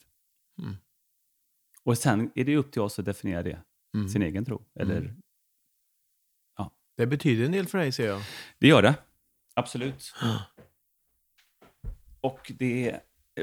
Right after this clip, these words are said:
Speaker 2: och det kan ju egentligen vara... Det kan ju också vara så här att man... För mig kan det vara så en, en, eh, att man t-, eh, man, man träffar kompisar en helg och bara liksom hänger med dem. Det kan ju också vara så här för mig,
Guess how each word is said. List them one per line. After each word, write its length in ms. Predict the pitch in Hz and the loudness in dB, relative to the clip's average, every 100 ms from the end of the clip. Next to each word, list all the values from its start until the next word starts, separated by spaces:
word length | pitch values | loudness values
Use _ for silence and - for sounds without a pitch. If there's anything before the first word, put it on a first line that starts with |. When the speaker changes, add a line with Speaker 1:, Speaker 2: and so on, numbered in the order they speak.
| - | 2
Speaker 2:
och 60 | 147 | 6
det 140 | 147 | 6
kan 140 | - | 8
ju 60 | 135 | 8
egentligen 320 | 190 139 143 | 8 6 2
vara... 260 | 156 123 110 - - | 4 4 4 -2 -12
Det 100 | - | -6
kan 120 | 120 123 | 0 0
ju 40 | |
också 160 | 175 139 | 0 0
vara 200 | 147 127 | 2 2
så 100 | 123 | 2
här 80 | 104 | 0
att 140 | 98 | 0
man... 200 | 113 101 - _ _ _ _ _ _ _ _ _ _ _ _ _ - 113 | -2 -4 -6 _ _ _ _ _ _ _ _ _ _ _ _ _ -6 -6
För 100 | - | 2
mig 140 | 135 98 | 2 4
kan 100 | 147 | 2
det 60 | |
vara 100 | 170 | 2
så 120 | 135 123 | 0 0
en, 240 | 110 104 | 0 -2
en, 260 | 107 104 101 | -4 -2 -2
eh, 580 | 98 92 90 85 76 69 - - - _ 110 _ _ - - - - - _ _ | -2 -2 -4 -6 -8 -10 -14 -18 -20 _ _ _ _ -20 -20 -20 -20 -20 _ _
att 140 | - | -4
man 140 | 135 123 | -2 -2
t-, 100 | - | -2
eh, 1200 | 123 - - - - - - - - - - - - | -4 -6 -12 -12 -14 -14 -14 -16 -18 -20 -18 -12 0
man, 180 | 135 | 0
man 120 | 117 151 | 2 2
träffar 240 | 160 139 | 2 -2
kompisar 800 | 135 120 90 101 - 135 139 - - - - | -2 -2 -2 -4 -4 -2 -2 -6 -12 -18 -4
en 160 | 113 | -4
helg 440 | 107 - - 98 - _ _ _ _ | -2 -6 -8 -14 -18 _ _ _ _
och 120 | - 107 | -8 0
bara 300 | 110 95 87 | 2 2 0
liksom 340 | 98 - 82 | -6 -8 -10
hänger 420 | - 135 87 87 | -4 -2 -2 -2
med 100 | 95 | -2
dem. 360 | 95 127 - - _ | -2 -2 -4 -12 _
Det 120 | 113 | -8
kan 140 | 110 135 | -2 -2
ju 60 | |
också 220 | 135 131 107 | -2 -4 -4
vara 140 | 95 | -4
så 120 | - | -4
här 80 | 64 | -10
för 160 | - 90 | -8 -6
mig, 300 | 80 76 | -4 -6